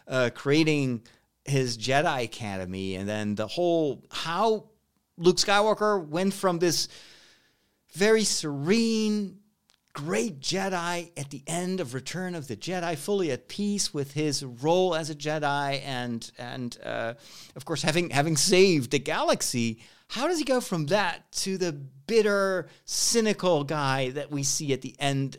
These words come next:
of the, uh, uh, The Force Awakens, and then who we see is just acting like a crazy old man in, in, uh, The Last Jedi?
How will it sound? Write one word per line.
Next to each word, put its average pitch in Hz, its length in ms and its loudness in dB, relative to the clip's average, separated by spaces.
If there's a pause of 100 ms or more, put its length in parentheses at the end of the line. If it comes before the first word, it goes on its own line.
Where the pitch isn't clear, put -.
of 107 320 -6 (400)
the, 107 880 -2 (220)
uh, - 40 -8
uh, - 380 -8
The 113 240 -4
Force 120 320 0
Awakens, 147 640 -4
and 120 260 -6
then 113 300 -4 (500)
who 127 140 -10
we 135 100 -4
see 156 360 2
is 117 180 -2
just - 220 -6 (280)
acting 254 300 2
like 190 160 2
a 151 60 0
crazy 214 380 6
old 196 200 4
man 220 500 4 (580)
in, 196 440 4
in, 185 500 -2
uh, 170 340 2
The 185 120 0
Last 190 320 0
Jedi? 139 640 -2